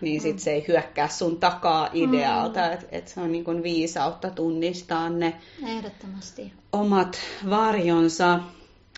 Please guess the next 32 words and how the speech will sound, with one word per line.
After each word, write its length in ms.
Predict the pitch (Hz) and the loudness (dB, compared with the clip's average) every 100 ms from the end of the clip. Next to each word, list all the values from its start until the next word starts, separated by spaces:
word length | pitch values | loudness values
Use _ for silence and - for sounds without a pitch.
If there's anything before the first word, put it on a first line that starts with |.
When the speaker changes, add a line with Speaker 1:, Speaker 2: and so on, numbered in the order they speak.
| - - - | -18 -18 -6
Speaker 1:
No 40 | 277 | -4
semmosesta 540 | 440 523 440 277 254 | -2 2 4 2 2
haluaisin 400 | 302 320 285 277 | 4 6 6 6
ehkä 280 | 311 359 262 | 4 4 2
myös 280 | 220 214 208 | 0 -2 -2
sanoa 340 | 233 220 214 - | 0 0 -2 4
pari 340 | 285 330 285 | 4 6 2
sanaa, 500 | 247 233 214 196 185 | 2 0 2 4 4
joka 340 | 185 175 180 | 4 4 4
on 340 | 160 233 277 262 | 4 4 4 2
kyllä 240 | 214 185 | 2 4
ihan 360 | 170 196 185 175 | 2 2 2 4
niin 200 | 170 170 | 2 2
kuin 280 | 175 170 160 - - - _ | 2 0 0 -8 -20 -20 _
todella 440 | 233 247 226 185 - | 2 4 4 0 0
ilmiö, 680 | 247 277 269 226 196 190 185 185 - | 0 2 2 2 2 2 0 -2 -4
on 260 | 214 214 202 | -2 0 -2
se, 240 | - 262 | 2 4
että 320 | 226 226 185 185 | 4 2 0 2
entä 320 | 262 370 349 | 0 2 4
jos 260 | 254 220 - | 2 2 0
taas 320 | 214 214 220 | 0 0 0
sit 160 | 220 214 | -4 0
vaikka 260 | 208 208 | 0 0
mietitään 500 | 208 208 196 190 190 | -2 0 0 2 4
näitä 240 | 190 190 190 | 4 2 0
sukupuolia 720 | 262 262 254 - 185 175 170 | 2 4 2 2 4 6 4
miehessä, 640 | 170 302 339 240 - 202 196 - - - - - - - | 4 2 4 2 2 0 0 -6 -18 -20 -20 -20 -20 -6
niin 220 | 196 196 | -2 -2
ei 200 | 202 220 | 0 -2
olekaan 320 | 208 208 202 196 | -2 4 4 6
päässyt 560 | 220 220 202 - 175 | 6 8 6 4 -6